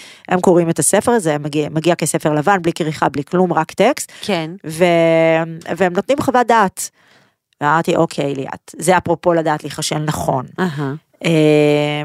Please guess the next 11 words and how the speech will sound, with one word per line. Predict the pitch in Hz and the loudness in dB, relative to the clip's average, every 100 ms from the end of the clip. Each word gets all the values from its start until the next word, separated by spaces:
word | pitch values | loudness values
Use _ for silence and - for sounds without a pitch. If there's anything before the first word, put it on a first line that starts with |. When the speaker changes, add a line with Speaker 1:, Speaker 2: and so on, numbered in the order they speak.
| 147 151 | -10 -8
Speaker 1:
וזה | 170 185 180 | -2 2 2
מופיע | 170 165 - - 185 185 175 170 | 2 -2 -2 2 4 6 4 2
מפורט | 160 - 156 151 156 | -2 -2 0 2 0
באמת | 156 147 139 | -4 -6 -8
בספר. | 147 - 123 - - - - | -8 -8 -6 -6 -8 -10 -12
אחד | - - 170 | -12 0 0
הדברים | 165 147 151 147 | 0 -2 -6 -8
שצריך | 156 151 143 151 | -6 -4 -4 -4
לעשות | 139 - - | -6 -6 -8
כשמקבלים | - 151 143 135 143 135 | -6 -6 -2 -2 -2 0
לא, | 131 | 0